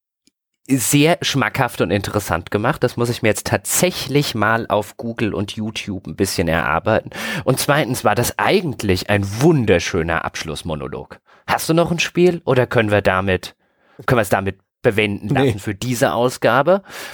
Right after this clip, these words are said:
Speaker 1: Weil, äh, früher oder später wird ja die nächste Ausgabe von den besten Spielen aller Zeiten folgen müssen. Du hast ja offensichtlich noch einen Alternativzettel.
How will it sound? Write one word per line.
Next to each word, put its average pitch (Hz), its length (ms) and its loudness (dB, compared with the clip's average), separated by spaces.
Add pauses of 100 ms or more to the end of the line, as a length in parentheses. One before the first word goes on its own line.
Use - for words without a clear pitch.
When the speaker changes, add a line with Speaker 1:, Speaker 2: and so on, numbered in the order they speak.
(220)
Speaker 1:
Weil, 107 520 0
äh, 127 480 4
früher 131 200 -2
oder 123 120 2
später 104 380 0
wird 110 260 -2
ja 101 80 4
die 104 100 0
nächste 101 320 0
Ausgabe 92 500 0
von 95 200 -2
den 98 100 0
besten 95 280 -4
Spielen 95 260 -4
aller 87 180 2
Zeiten 92 320 -4
folgen 127 680 2
müssen. 101 400 0
Du 101 140 -2
hast - 260 -2
ja 107 160 2
offensichtlich 101 600 -2
noch 92 140 0
einen 90 220 -2
Alternativzettel. 107 800 0